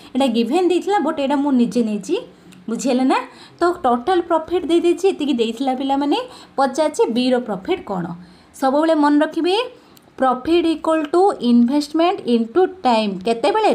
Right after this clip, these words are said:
ରେସିଓରେ। ତ ଆକୁ ଆମେ କ୍ୟାନସଲ୍ ଆଉଟ୍ କରିବା, ଜିରୋ ଜିରୋ କ୍ୟାନସଲ୍, ଟୁଏଲ୍ଭ ଟୁଏଲ୍ଭ କ୍ୟାନସଲ୍। ତ ଆମକୁ କେତେ ମିଳିଲା? ଏଇଟା ଆସିଲା ଏଇଟ୍, ଏଇଟା ଆସିଲା ଥାର୍ଟି। ବୁଝିହେଲା? ମଲ୍ଟିପ୍ଲିକେସନ୍ କରିଦେବା, ତ ଟ୍ୱେଣ୍ଟି ଫୋର୍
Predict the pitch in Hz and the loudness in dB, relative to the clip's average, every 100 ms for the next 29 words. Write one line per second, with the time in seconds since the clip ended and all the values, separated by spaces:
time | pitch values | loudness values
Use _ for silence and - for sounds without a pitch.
0 | 185 220 233 - 262 196 170 147 - - | 0 0 0 0 0 0 -4 -8 -14 -20
1 | - 254 247 269 269 254 240 269 277 269 | -6 -4 0 0 0 0 0 0 -2 -2
2 | 285 285 370 254 226 233 226 220 208 214 | -2 0 0 -2 0 0 0 -2 -4 -4
3 | 214 214 311 403 403 240 208 202 190 240 | -4 -2 0 0 0 -2 -2 -2 -2 -4
4 | 381 269 196 185 190 - - - _ 254 | -2 -4 -4 -8 -10 -12 -16 -20 _ -2
5 | 254 262 294 240 269 285 294 427 - 214 | 0 0 -2 -4 -2 0 0 0 -2 -2
6 | 208 202 202 185 180 196 359 480 247 185 | -4 -4 -4 -4 -2 0 0 0 -2 -2
7 | 175 - 190 302 - 233 - - 180 - | -4 -8 -6 -6 -6 -12 -14 -10 -10 -10
8 | - - _ _ 208 233 226 381 466 240 | -16 -20 _ _ -2 0 2 2 4 0
9 | - - - 240 247 277 285 294 320 302 | -6 -12 -2 0 0 -2 -2 0 0 0
10 | 311 277 320 453 494 - - - 254 247 | 0 0 0 0 -4 -14 -16 -4 -2 -2
11 | 247 240 233 233 285 247 - 254 240 | 0 2 2 0 -4 -4 -2 0 0